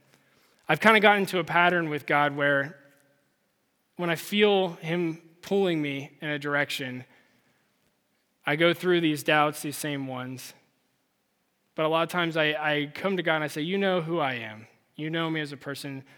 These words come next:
The Bible tells us that God knows our hearts. He can speak on our behalf, the Holy Spirit. He knows our desires. And so a lot of times my prayer time just looks like me saying, "God, you know where I fall short, my struggles, my failures, my, my doubts.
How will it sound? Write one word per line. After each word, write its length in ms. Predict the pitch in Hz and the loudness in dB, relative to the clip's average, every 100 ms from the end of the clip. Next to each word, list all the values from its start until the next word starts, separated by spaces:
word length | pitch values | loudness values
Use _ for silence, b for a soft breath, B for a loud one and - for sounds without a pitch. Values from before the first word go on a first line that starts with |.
| b b b - | b b b 2
The 60 | |
Bible 240 | 165 175 170 | 6 8 6
tells 220 | 165 160 | -2 -2
us 100 | 151 | -2
that 180 | 156 143 | -2 0
God 220 | 147 147 | 2 2
knows 280 | 147 143 139 | 0 -4 -6
our 80 | 131 | -8
hearts. 380 | 135 127 120 | -6 -6 -8
He 100 | - | -10
can 140 | 131 135 | -10 -10
speak 380 | - 160 147 - - | -8 -6 -6 -6 -8
on 100 | 143 | -4
our 120 | 135 | -4
behalf, 560 | 131 - 135 127 - - | -6 -4 -4 -4 -10 -16
the 100 | 139 | -12
Holy 200 | 135 139 | -8 -8
Spirit. 380 | - - 143 135 | -8 -4 -2 -2
He 100 | 151 | -4
knows 320 | 147 151 143 | -2 -2 -4
our 80 | 139 | -6
desires. 560 | 131 127 135 135 135 | -6 -6 -4 -4 -6
And 100 | 131 | -8
so 120 | - 160 | -8 -6
a 20 | |
lot 100 | - | -4
of 80 | 185 | -4
times 260 | 160 147 | -4 -6
my 140 | 151 147 | -6 -8
prayer 320 | - 165 165 | -4 0 0
time 320 | 151 147 143 | -2 -6 -6
just 180 | 143 139 | -10 -10
looks 260 | 151 147 | -8 -6
like 200 | 151 143 | -6 -6
me 140 | 151 151 | -6 -8
saying, 340 | - 143 135 - B B B B B | -6 -8 -8 -12 B B B B B
"God, 240 | - 151 160 | -6 -4 -2
you 100 | 190 | 0
know 500 | 185 175 170 156 156 _ - - | 0 2 0 -2 -8 _ -18 -12
where 200 | 143 147 | -2 0
I 100 | 135 | 0
fall 260 | 127 139 127 | -2 -6 -6
short, 460 | - 139 127 127 - | -8 -6 -8 -10 -14
my 100 | 123 | -10
struggles, 500 | - 143 135 131 123 | -8 -6 -6 -8 -10
my 140 | 123 | -12
failures, 560 | 120 135 131 131 123 123 | -12 -10 -8 -8 -10 -12
my, 220 | 123 123 - | -12 -12 -12
my 120 | 120 | -10
doubts. 480 | 127 123 123 - | -8 -8 -8 -14